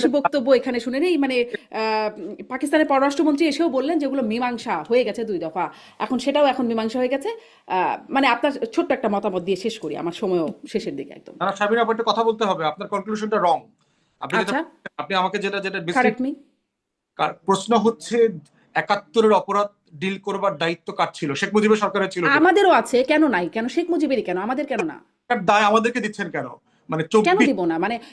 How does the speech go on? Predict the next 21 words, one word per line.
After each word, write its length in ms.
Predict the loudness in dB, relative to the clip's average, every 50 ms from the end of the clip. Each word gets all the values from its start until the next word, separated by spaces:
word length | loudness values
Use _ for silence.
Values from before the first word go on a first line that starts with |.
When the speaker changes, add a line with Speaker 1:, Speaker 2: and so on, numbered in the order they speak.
| 2 2
Speaker 1:
যারা 160 | 4 4 4
Speaker 2:
চব্বিশ 120 | 4 4
Speaker 1:
সরকারে 320 | 2 0 0 0 0 0 0
থাকবে 240 | 0 0 2 4
আইনের, 520 | 4 4 4 4 2 2 2 2 2 2 0
আহ, 260 | -2 -4 -6 -8 -8 -14 -18 _ -2
Speaker 2:
না, 80 | 0 2
না, 120 | 4 4
না, 80 | 4 4
না, 80 | 4 2
আপনি 200 | 2 0 -2 -8
চব্বিশের 600 | -4 -2 -2 -2 -4 -6 -10 -10 -8 -8 -8 -6
বিচার 320 | -6 -4 0 0 0 0
যারা 200 | 2 0 0 0
চাইতেছে 520 | 0 -2 -4 -6 -6 -8 -10 -12 -8 -6 -8 -4
তাদেরকে 420 | 0 0 0 0 0 -2 -2 0
একাত্তরের 480 | 0 0 0 -2 -4 -2 0 0 0 0
বিচারেরও 400 | -2 -2 0 0 2 2 0 2
দায়িত্ব 260 | 2 0 -2 -2 -4 -6
নিতে 180 | -6 -4 -6 -6
হবে, 260 | -6 -6 -4 -4 -4